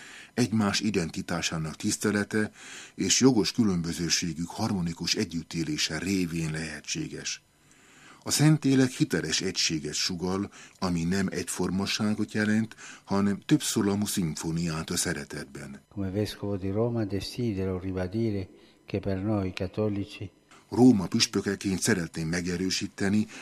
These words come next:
Speaker 1: hogy nekünk, katolikusoknak a párbeszéd célja a teljes szeretet közösség a jogos különbözőségekben,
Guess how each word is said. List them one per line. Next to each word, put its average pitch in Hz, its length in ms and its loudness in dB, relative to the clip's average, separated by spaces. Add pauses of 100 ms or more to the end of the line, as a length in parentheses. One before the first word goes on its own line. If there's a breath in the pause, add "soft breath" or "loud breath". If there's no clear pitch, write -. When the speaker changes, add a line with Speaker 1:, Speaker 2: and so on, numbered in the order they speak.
(120)
Speaker 1:
hogy 85 160 -4
nekünk, 104 600 0
katolikusoknak 95 1040 -2 (380 loud breath)
a 101 80 -8
párbeszéd 98 680 0
célja 95 500 0 (140)
a - 80 -8
teljes 123 360 4
szeretet 78 500 0
közösség 87 560 0
a 80 80 -2
jogos 87 360 2
különbözőségekben, 98 1300 0